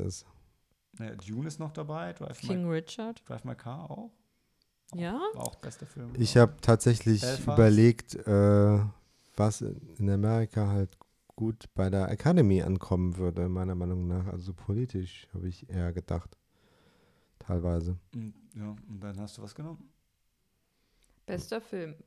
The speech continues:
Speaker 3: Belfast, Coda, Don't Look Up, Drive
Speaker 1: Coda
Speaker 3: My
Speaker 1: hab ich
Speaker 3: Car,
Speaker 1: genommen.
Speaker 3: Dune, King Richard, Licorice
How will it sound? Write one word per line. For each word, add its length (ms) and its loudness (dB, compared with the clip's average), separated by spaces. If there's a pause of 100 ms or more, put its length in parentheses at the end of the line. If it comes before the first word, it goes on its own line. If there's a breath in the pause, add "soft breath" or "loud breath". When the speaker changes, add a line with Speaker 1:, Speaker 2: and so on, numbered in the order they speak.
(120)
Speaker 3:
Belfast, 640 -12
Coda, 440 -4
Don't 360 -10
Look 200 -14
Up, 260 -10
Drive 120 -2
Speaker 1:
Coda 220 8
Speaker 3:
My 80 6
Speaker 1:
hab 80 4
ich 80 -2
Speaker 3:
Car, 320 2
Speaker 1:
genommen. 280 -14 (240)
Speaker 3:
Dune, 380 -8
King 220 -12
Richard, 440 -14
Licorice 560 -10